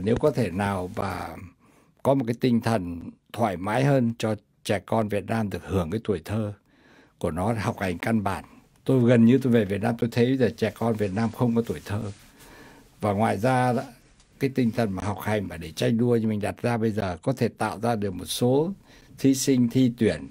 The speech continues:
đạt được những cái giải toán, giải lý hóa nhất.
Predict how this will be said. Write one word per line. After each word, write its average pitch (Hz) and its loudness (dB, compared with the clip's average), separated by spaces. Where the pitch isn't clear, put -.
đạt 101 -4
được 95 -4
những - -14
cái 139 0
giải 92 -2
toán, 123 -2
giải 95 0
lý 113 2
hóa 123 2
nhất. 165 0